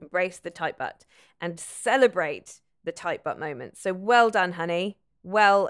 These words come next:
done. Jump into this group, That Crazy Thing Called Life, and let us know how that interview goes, because we, we are rooting for you. We support you. We believe in you. Anything is possible, and what you have to say is important.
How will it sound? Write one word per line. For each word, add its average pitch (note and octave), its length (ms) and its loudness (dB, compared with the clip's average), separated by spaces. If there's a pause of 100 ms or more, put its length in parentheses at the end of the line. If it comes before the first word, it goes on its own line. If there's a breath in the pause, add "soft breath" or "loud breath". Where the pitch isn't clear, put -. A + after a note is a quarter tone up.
done. E3+ 500 0
Jump A#3 240 2
into C4 240 -4
this A#3+ 200 -6
group, A#3+ 200 -2
That A3 140 -4
Crazy A3+ 320 -4
Thing A3 140 -6
Called G#3+ 160 -6
Life, G#3 180 0
and G3+ 140 -8
let G3+ 120 -2
us - 100 -14
know G#3 220 -4
how G3 420 -2 (300 soft breath)
that G3+ 200 0
interview F#3 460 -10
goes, E3 460 -2
because E3+ 360 -10
we, F#3 260 -8 (180)
we F#3+ 140 -4
are F#3 100 -2
rooting C#4 500 -6
for C#4 260 -4
you. G#3 180 -6
We G3 100 -6
support A#3 460 -8
you. B3 160 -8
We A3+ 120 -10
believe A3+ 400 -6
in B3 120 -10
you. B3+ 180 -10 (380 soft breath)
Anything C4+ 440 -2
is A#3+ 100 -8
possible, G#3 460 -6
and G3 200 -8
what A3 220 -4
you B3 100 -10
have B3 260 -8
to A#3 100 -18
say C4 280 -4
is A3+ 100 -4
important. G#3 680 -10